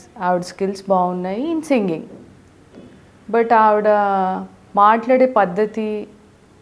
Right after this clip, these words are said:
ఆ, మన ఇండియాని డీగ్రేడ్ చేయడము, ఆవిడ మీద ఉన్న రెస్పెక్ట్ మొత్తం పోయింది.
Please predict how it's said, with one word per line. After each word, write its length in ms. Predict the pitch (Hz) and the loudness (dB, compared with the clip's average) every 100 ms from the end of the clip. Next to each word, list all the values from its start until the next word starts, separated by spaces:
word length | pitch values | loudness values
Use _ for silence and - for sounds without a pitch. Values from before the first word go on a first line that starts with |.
| _ - | _ -14
ఆ, 300 | 208 247 - 202 | -8 -8 -8 -4
మన 440 | 208 208 208 202 | -2 0 0 0
ఇండియాని 560 | 196 196 214 226 226 220 | -2 -4 0 2 2 0
డీగ్రేడ్ 560 | 190 202 202 208 185 | -4 -4 -2 -2 -2
చేయడము, 520 | 190 180 180 175 175 190 - - _ _ _ - - - - - | -4 -4 -4 -6 -8 -10 -18 -20 _ _ _ -20 -20 -20 -14 -2
ఆవిడ 180 | 196 208 | 0 2
మీద 240 | 214 220 | 0 -2
ఉన్న 160 | 226 220 | 0 0
రెస్పెక్ట్ 480 | 196 190 202 196 202 | 0 -2 -8 -6 -8
మొత్తం 320 | 180 208 214 | -6 -6 -6
పోయింది. 580 | 202 175 175 170 175 | -2 -2 -2 -6 -8